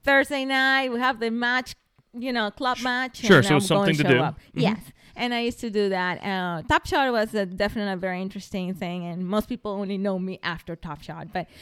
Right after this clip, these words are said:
Speaker 1: before that, I was going through very, very rough times.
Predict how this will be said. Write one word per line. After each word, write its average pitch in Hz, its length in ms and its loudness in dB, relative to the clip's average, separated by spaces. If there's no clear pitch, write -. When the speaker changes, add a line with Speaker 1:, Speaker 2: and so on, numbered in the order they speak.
Speaker 1:
before 262 300 0
that, 208 140 -2
I - 20 -2
was 196 180 -4
going 190 320 0
through 208 240 -2
very, 247 320 2
very 208 540 -6
rough 185 540 -4
times. 147 460 -16